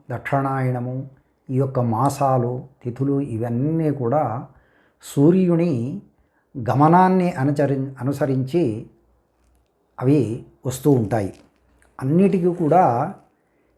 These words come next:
శాస్త్రాలే ఈ యొక్క వీటికి సంబంధించినటువంటి విషయాలన్నింటినీ కూడా మన శాస్త్రాల్లో చెప్పబడి ఉన్నారు. మనము నివసించేటువంటి ఈ యొక్క భారతదేశము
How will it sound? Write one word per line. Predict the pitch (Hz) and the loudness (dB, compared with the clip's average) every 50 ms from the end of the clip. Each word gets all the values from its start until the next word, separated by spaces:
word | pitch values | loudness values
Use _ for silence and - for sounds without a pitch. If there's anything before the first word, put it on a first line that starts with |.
| - - - | -10 0 4
శాస్త్రాలే | 151 135 147 185 180 - - - 202 185 180 175 170 190 196 165 131 131 147 175 190 - _ _ _ _ _ _ _ _ _ _ _ _ _ _ _ _ _ _ _ _ - | 6 8 8 6 4 2 0 4 6 6 8 8 6 4 4 2 2 0 -2 -6 -10 -16 _ _ _ _ _ _ _ _ _ _ _ _ _ _ _ _ _ _ _ _ 2
ఈ | 156 156 | 4 6
యొక్క | 165 156 156 - 165 151 131 117 117 117 - - _ _ _ _ _ _ _ _ _ _ _ _ _ _ _ _ _ _ _ _ _ _ _ _ _ _ _ _ _ _ _ _ _ _ _ _ _ _ - 143 | 6 6 6 6 6 6 6 6 2 -2 -6 -10 _ _ _ _ _ _ _ _ _ _ _ _ _ _ _ _ _ _ _ _ _ _ _ _ _ _ _ _ _ _ _ _ _ _ _ _ _ _ 0 2
వీటికి | 147 160 143 165 160 131 | 4 4 4 4 2 0
సంబంధించినటువంటి | 120 143 139 147 170 170 170 165 151 170 151 143 143 143 151 147 143 135 135 143 | 0 0 -2 0 2 2 2 2 0 0 0 0 0 0 0 -2 -2 -2 -2 -2
విషయాలన్నింటినీ | 135 123 - 151 147 147 151 143 135 143 143 143 147 151 147 147 135 139 | -2 -2 0 0 2 2 2 2 0 0 0 0 0 0 -2 -2 -4 -4
కూడా | 139 131 131 131 131 160 196 - - _ _ _ _ _ _ _ _ - | -4 -4 -4 -4 -4 -4 -6 -8 -12 _ _ _ _ _ _ _ _ -6
మన | - 127 131 | -2 -2 0
శాస్త్రాల్లో | 127 - 139 123 139 135 - - 139 139 139 131 131 | 0 0 0 0 0 -2 -2 0 2 2 2 2 0
చెప్పబడి | - - 131 - - 120 123 123 123 | 0 0 -2 0 0 2 2 4 2
ఉన్నారు. | 120 113 113 107 104 101 - - - _ _ _ _ _ _ _ _ _ _ _ _ _ _ _ _ - 135 | 2 0 -2 -4 -6 -6 -8 -12 -20 _ _ _ _ _ _ _ _ _ _ _ _ _ _ _ _ 2 4
మనము | 143 160 170 170 | 6 6 8 6
నివసించేటువంటి | 160 151 151 175 180 190 214 202 185 196 196 185 175 190 185 175 170 175 | 6 6 4 2 2 2 0 2 4 4 4 4 4 4 2 2 2 2
ఈ | 180 165 | 4 4
యొక్క | 170 170 170 156 | 4 2 2 0
భారతదేశము | 139 101 98 127 147 170 170 170 160 143 151 151 139 151 135 160 202 185 - 120 131 - | 0 0 2 2 2 2 2 2 2 4 2 2 2 -2 -4 -2 -2 -4 -4 -6 -8 -12